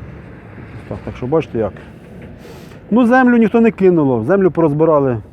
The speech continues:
фермера, позабирали і займаються. Так що бур'янів, бур'янів немає. Так, приїхав мій товариш, щас будемо загружатися. Газончик, який ви бачили час,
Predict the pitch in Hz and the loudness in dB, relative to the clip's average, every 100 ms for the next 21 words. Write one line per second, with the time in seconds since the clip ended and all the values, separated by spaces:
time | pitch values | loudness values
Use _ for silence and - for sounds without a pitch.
0 | - - - 151 147 165 233 220 - - | -20 -20 -6 -2 0 0 -2 -4 -12 -20
1 | - - - - - - - 139 143 143 | -20 -20 -20 -20 -20 -16 -8 -4 -2 0
2 | 139 135 120 107 - - - - - - | 0 0 0 -4 -8 -20 -20 -20 -20 -20
3 | - - - - - - - - - - | -20 -20 -20 -20 -20 -20 -20 -20 -18 -10
4 | 190 202 175 123 139 156 147 110 - - | -6 -6 -8 -6 -2 2 2 0 -4 -6
5 | 110 117 135 165 196 226 147 - - - | -6 -4 2 4 4 2 0 -6 -8 -10
6 | - - 147 185 196 180 175 160 120 98 | -12 -6 0 2 4 4 4 2 0 -2
7 | 85 - - - - 170 156 143 - 185 | -6 -10 -10 -10 -6 0 0 0 0 2
8 | 190 180 175 151 175 220 247 233 - - | 2 0 0 0 2 4 4 2 0 -10
9 | - - - - - - - - - - | -18 -18 -20 -20 -20 -20 -20 -20 -12 -2
10 | 175 160 160 160 147 127 - - - - | 0 0 -2 0 -2 -4 -12 -10 -6 -6
11 | - - 123 139 147 143 143 120 - - | -4 -4 0 0 2 2 2 0 -2 -6
12 | 127 127 - - - - - - - - | -6 -6 -8 -10 -12 -12 -12 -12 -12 -14
13 | - - - - 151 156 240 220 - 185 | -12 -12 -10 -2 -2 0 0 0 -2 -4
14 | 156 180 170 165 233 - 196 180 190 | -2 0 0 0 -2 0 -4 -2 -4